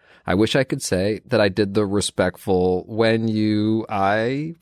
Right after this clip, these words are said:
feel" statement, but I had not yet been exposed to those tools, and instead handled the conversation very anxiously and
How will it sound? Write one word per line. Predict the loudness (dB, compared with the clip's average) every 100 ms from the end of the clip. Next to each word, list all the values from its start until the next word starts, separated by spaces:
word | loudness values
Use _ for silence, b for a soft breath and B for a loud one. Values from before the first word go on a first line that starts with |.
| _
feel" | -2 2 4 2
statement, | 2 2 2 2 0 0
but | 0
I | 2 2
had | 0 -4
not | 0 0 0
yet | -2 -2
been | 0 -2
exposed | -2 -8 -2 2 2 2
to | 0
those | 2 0 0
tools, | -4 -2 -4 -8 -12 -2
and | 0
instead | 0 -2 0 2 2
handled | 0 0 0
the | -2
conversation | -4 -4 -2 -2 0 -2 -2 -2
very | -2 -2
anxiously | -2 -4 -2 -2 -2 -6 -6
and | -8